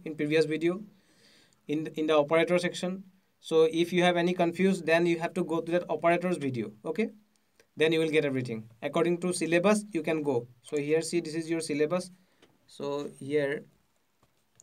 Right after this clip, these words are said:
these are the operators. See, in unit two, in unit two, the first video, I think,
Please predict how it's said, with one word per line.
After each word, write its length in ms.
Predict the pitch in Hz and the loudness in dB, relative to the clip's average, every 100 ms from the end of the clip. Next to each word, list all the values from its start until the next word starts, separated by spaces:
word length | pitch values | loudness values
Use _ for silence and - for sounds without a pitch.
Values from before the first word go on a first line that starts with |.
| _ - | _ -4
these 220 | 160 175 | 0 4
are 100 | 180 | 4
the 80 | 180 | 6
operators. 520 | 156 151 143 135 127 | 6 4 2 -2 -6
See, 200 | 147 123 - | -8 -8 -6
in 120 | 170 175 | 0 4
unit 360 | 170 190 202 | 6 6 6
two, 300 | 196 151 127 - | 4 2 0 -6
in 140 | 165 | 0
unit 280 | 170 170 185 | 2 2 -2
two, 80 | 190 | 0
the 120 | 196 | 0
first 260 | 196 170 170 | 4 2 4
video, 260 | 170 151 | 2 2
I 80 | 131 | 2
think, 260 | 123 117 | -2 -10